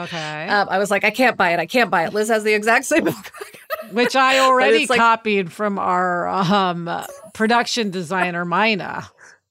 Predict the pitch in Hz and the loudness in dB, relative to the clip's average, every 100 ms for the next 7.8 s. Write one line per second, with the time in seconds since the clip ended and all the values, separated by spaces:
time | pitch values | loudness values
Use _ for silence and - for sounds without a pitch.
0 | _ - 269 285 240 214 - - 233 240 | _ -8 0 2 2 -2 -8 -6 -2 -2
1 | 247 226 240 214 196 196 175 170 160 - | -2 2 2 2 0 -2 -2 -2 -4 -8
2 | - - - - 226 - 269 233 147 233 | -16 -20 -8 0 2 4 2 2 2 0
3 | - - - - _ _ _ 254 392 440 | -2 -6 -6 -10 _ _ _ 2 2 2
4 | 381 277 226 208 190 180 175 - - 151 | 0 0 0 2 2 2 -2 -6 -4 -6
5 | 185 180 170 202 190 180 180 170 156 147 | -4 -6 -4 -2 -2 0 -2 -2 -4 -6
6 | 156 160 175 170 170 175 175 170 165 175 | -6 -4 -4 -4 -4 -4 -4 -6 -6 -6
7 | 160 165 139 160 160 175 180 - | -8 -8 -10 -8 -8 -2 -2 -2